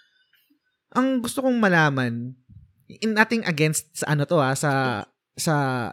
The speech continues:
ibang games, no? Let's say Mobile Legends, um, Wild Rift, ma-, et cetera, no?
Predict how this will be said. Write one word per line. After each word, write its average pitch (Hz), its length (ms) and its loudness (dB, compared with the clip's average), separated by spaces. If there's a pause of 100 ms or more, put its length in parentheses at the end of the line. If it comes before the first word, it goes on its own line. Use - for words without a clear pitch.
ibang 165 320 2
games, 147 340 2
no? 143 80 -2
Let's 135 220 -2
say 139 80 -2
Mobile 131 340 0
Legends, 131 680 0
um, 123 320 -4
Wild 123 320 -2
Rift, 127 340 -2
ma-, 123 220 -6
et - 80 -18
cetera, 120 480 -2
no? 107 240 -4